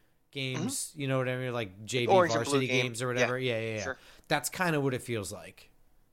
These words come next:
Speaker 1: 'Cause you just watched them practice all week and, you know, I don't know.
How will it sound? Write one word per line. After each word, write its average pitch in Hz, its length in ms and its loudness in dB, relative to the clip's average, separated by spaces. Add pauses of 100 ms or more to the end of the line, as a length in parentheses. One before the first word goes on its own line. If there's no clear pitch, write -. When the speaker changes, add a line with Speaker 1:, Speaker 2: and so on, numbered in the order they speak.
(380)
Speaker 1:
'Cause 117 300 -8
you 131 140 -6
just 131 180 -4
watched 135 220 -2
them 117 100 -8
practice 113 460 -6
all 107 180 -4
week 107 320 -6
and, 95 400 -14
you 117 100 -8
know, 98 260 -8 (1120)
I 107 100 -6
don't 90 140 -12
know. 82 140 -20